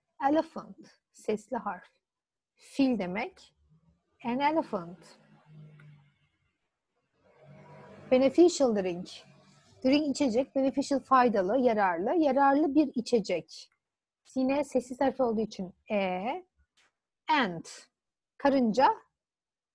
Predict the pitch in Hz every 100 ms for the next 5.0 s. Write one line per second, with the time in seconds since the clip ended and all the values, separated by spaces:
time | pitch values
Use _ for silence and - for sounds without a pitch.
0 | _ - 277 269 277 220 262 381 _ -
1 | 269 269 311 302 254 180 170 - - -
2 | _ _ _ _ _ _ _ _ _ _
3 | _ _ _ _ _ _ _ _ _ _
4 | _ _ _ _ - 269 320 277 185